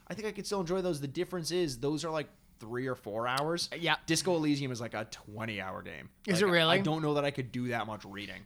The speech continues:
Speaker 2: Yeah, like, that's, uh, it's tough 'cause it, like, a lot of games are just, like, showing their depths and stuff like that, and you, like, famously,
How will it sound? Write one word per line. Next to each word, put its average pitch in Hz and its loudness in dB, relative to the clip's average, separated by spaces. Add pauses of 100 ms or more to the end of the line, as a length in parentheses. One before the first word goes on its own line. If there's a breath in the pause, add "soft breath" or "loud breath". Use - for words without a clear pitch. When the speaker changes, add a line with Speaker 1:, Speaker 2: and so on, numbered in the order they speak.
Speaker 2:
Yeah, 247 8
like, 247 4
that's, 302 6
uh, 185 8
it's 180 0
tough 185 8
'cause 175 4
it, 240 -2
like, 226 4
a - 2
lot 190 8
of 180 2
games 185 2
are 160 2
just, 151 -2
like, 156 2
showing 151 2
their 143 2
depths 147 4
and 135 -6
stuff 131 -6
like 120 -6
that, 127 0
and 131 -2
you, 156 2
like, 143 0 (260 soft breath)
famously, 147 0